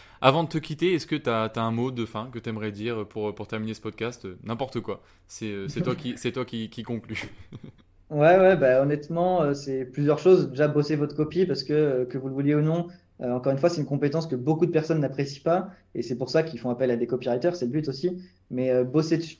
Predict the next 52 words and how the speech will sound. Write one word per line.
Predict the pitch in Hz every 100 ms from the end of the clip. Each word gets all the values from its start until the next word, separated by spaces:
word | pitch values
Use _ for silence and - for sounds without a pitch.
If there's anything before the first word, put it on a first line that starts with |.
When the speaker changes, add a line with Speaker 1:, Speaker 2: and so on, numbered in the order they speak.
| -
Speaker 2:
honnêtement, | 190 147 156 160
c'est | 151
super | - - 151
important | 143 143 - 170 185 - - -
et | 131
maîtriser | 160 180 180 180 170 175
avant | 143
de | 147
déléguer | 139 139 135 165 165 - -
parce |
que, | - 139
bah, | 127 110 139
il |
y | 143
a | 127
beaucoup | 139
de | 147
personnes, | 147 151 170
des | 143 135
coachs | 175 175
notamment, | 147 139 135 156 180
euh, | 143 120
je |
sais | 120 151
qu'il | 139
y |
en | 123
a |
beaucoup, | 127 127 170 175 - _
très | - 185
rapidement, | 170 165 160 170
ils | 180
veulent, | 143 170
euh, | 151
jeter | 135 - 147 - - _ _ _ -
ça | 143 151
à |
la | 147
poubelle | - 131 156
et |
se | -
dire, « | 156
Je | 143
m'en | 147
occupe | 147 151
plus | - 175
et | 147
je |
le | 135
mets | 139
de |
côté. » | 135 127 170 180